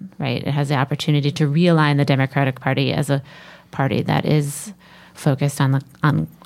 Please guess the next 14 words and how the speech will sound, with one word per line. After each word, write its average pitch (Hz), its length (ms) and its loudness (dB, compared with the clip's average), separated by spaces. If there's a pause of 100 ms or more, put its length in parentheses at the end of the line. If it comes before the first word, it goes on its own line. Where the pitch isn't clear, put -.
on 147 420 0
class 147 300 -2
concerns 156 840 2 (220)
and, 147 260 2 (720)
uh, 139 760 2 (920)
yeah, 196 240 2
the, 143 180 0 (180)
yeah, 175 280 2
the 143 200 0
politics 156 640 0
of 135 160 -6
the 131 80 -4
working - 320 -6
class, - 500 -6